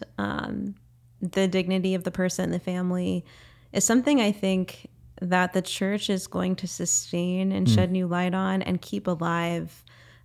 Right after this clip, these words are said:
Speaker 1: um, especially in this time. I think of, like, in one period of, um, of history, there was, there was a lot of darkness and
Speaker 2: Mm.
Speaker 1: chaos in the world, and it was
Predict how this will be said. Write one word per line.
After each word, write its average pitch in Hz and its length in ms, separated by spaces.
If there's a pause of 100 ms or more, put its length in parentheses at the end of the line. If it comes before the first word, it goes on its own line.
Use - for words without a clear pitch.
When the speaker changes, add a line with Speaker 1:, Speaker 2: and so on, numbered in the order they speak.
Speaker 1:
um, 185 280
especially 196 640
in 185 100
this 175 200
time. 175 260
I 185 60
think 202 220
of, 196 140
like, 180 360 (300)
in 196 160
one 196 160
period 190 400
of, 180 460
um, 175 440
of 180 140
history, 175 760 (640)
there 190 200
was, 196 220
there 202 180
was 220 160
a 190 60
lot 185 200
of 170 100
darkness 185 640
and 202 200
Speaker 2:
Mm. - 40
Speaker 1:
chaos 180 560
in 202 120
the 202 60
world, 202 440
and 185 200
it - 80
was 180 360